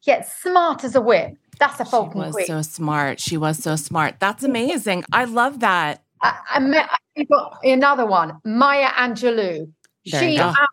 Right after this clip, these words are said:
Speaker 1: I would say she's probably one of my top. You know, she wrote I Know Why the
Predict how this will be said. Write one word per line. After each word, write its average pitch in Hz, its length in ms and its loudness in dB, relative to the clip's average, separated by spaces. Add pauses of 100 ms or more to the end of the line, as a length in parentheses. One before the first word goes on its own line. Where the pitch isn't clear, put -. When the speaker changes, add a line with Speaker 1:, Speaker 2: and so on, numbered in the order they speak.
Speaker 1:
I 269 60 0
would 269 140 -4
say 277 140 4
she's 220 180 -10
probably 262 280 -2
one 226 100 0
of 220 60 -2
my 196 200 2
top. - 460 0 (380)
You 254 100 -2
know, 220 140 4
she 359 520 2
wrote 202 460 0 (240)
I 254 160 2
Know 247 180 2
Why 220 280 2
the 196 160 -8